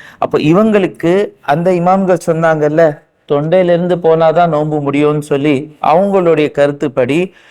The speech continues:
அந்த இன்சுலின் போட்டுட்டு நோன்பு வைக்கலாம். மற்றவர்கள்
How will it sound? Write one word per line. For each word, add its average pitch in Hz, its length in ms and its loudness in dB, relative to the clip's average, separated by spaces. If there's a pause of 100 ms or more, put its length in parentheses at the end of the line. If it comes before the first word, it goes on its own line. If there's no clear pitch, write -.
(140)
அந்த 135 240 0
இன்சுலின் 143 540 -2
போட்டுட்டு 135 600 -2 (240)
நோன்பு 139 380 0
வைக்கலாம். 123 760 0 (380)
மற்றவர்கள் 170 960 0